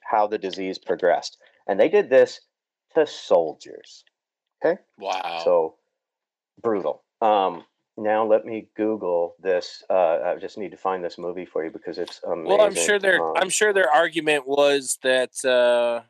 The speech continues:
Speaker 2: you know, a soldier's job is to die for their country, and they died for their country.
Speaker 1: Sure.
Speaker 2: For the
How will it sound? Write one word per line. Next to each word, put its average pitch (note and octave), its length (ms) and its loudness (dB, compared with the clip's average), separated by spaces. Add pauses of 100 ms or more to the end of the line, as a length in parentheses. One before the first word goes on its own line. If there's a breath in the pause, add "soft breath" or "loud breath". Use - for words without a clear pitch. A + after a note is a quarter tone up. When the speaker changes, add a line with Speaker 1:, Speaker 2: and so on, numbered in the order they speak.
(480)
Speaker 2:
you C3 120 -8
know, B2 300 -6 (520)
a A#2+ 120 -6
soldier's C3+ 560 -10
job C3 320 -6
is B2+ 100 -16
to A2+ 100 -16
die A#2+ 220 -10
for A#2+ 140 -18
their A2+ 100 -16
country, G#2+ 640 -16
and G2 160 -18
they G2 80 -12
died F#2+ 300 -14
for F2+ 180 -20
their F2+ 140 -20
country. D#2 500 -20 (920)
Speaker 1:
Sure. - 260 4
Speaker 2:
For - 60 -10
the F2+ 80 -14